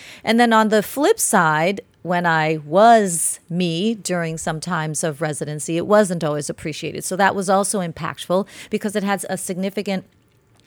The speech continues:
effect on how I thought about myself. And then it took years for me to sort of get, get that back, get my mojo back. So that was a second impactful moment. And then another impactful moment was getting into,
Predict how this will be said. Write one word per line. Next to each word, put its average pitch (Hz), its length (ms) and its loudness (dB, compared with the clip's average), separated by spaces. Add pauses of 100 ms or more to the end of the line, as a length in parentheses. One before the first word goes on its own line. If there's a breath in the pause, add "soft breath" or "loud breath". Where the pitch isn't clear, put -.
(160)
effect 196 500 -2
on 170 120 -4
how 180 180 -2
I 165 100 -2
thought 160 220 -2
about 165 220 -4
myself. 160 600 -2 (280 loud breath)
And 175 120 -4
then 170 120 -2
it 170 120 -6
took - 220 -8
years 220 400 0
for 185 80 -4
me 165 160 -6
to 165 140 -10
sort 170 260 -6
of 151 200 -6 (640)
get, - 200 -4 (320)
get 185 200 -2
that 156 220 -4
back, 202 320 0
get - 160 -6
my 165 160 -4
mojo 170 460 -4
back. 123 240 -8
So 190 100 -4
that 196 180 0
was 185 280 -6
a - 40 -10
second 175 540 -2 (300 loud breath)
impactful 160 580 -8
moment. 151 380 -8 (200 loud breath)
And 247 160 0
then 285 140 4
another 247 340 2
impactful 185 440 -4
moment 165 260 -4
was 170 160 -8
getting 180 300 -2
into, 170 640 -4